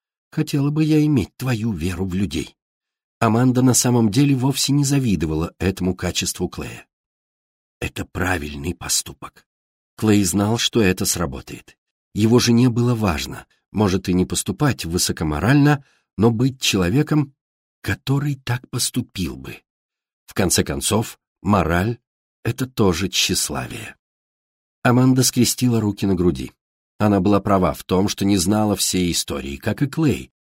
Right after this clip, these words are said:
как и люди на кухне и младший редактор, который,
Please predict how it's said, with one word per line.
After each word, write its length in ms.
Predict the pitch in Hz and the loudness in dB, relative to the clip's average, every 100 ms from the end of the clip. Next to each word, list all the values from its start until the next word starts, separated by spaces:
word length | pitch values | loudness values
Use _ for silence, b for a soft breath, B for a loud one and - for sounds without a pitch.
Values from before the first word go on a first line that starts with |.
| - | -4
как 200 | 104 - | 0 4
и 60 | |
люди 240 | 107 107 104 | 4 6 4
на 140 | 101 | 2
кухне 480 | - 127 - 143 131 b b | 2 0 2 0 -2 b b
и 140 | - 147 | 4 6
младший 480 | 127 131 - 139 | 8 4 4 4
редактор, 480 | 135 127 110 - 82 | 4 4 2 0 -4
который, 480 | - 92 107 92 | -2 0 2 4